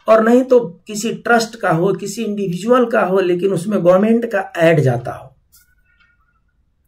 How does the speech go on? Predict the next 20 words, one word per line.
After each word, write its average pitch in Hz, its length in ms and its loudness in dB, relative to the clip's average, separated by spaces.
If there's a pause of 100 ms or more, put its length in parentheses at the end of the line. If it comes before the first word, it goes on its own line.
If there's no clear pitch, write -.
(360)
किसी 277 300 0
न 302 120 6
किसी 254 320 -4
तरीके 208 460 -4
से 233 200 -2
या 180 180 4
तो 190 160 0
government 185 380 0
hundred 170 340 0
percent 208 340 -2
financing 202 520 -4
करती 214 300 -2
हो 233 120 2
या 190 260 0
government 175 560 -2
पाँच 214 200 0
percent 175 360 -6
fund 156 180 -2
देती 135 340 -6
हो, 107 80 -16